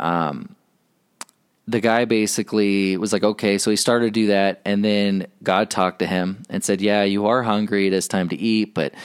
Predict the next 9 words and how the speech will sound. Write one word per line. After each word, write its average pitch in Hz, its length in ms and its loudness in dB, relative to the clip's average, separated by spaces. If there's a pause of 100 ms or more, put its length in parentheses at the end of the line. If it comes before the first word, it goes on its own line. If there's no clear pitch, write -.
(240)
this - 180 -2
is 101 120 -4
more 92 180 0
important. 110 720 0
So 85 600 -2
you - 80 -8
should 95 140 -6
stay 95 400 0
and 73 180 -4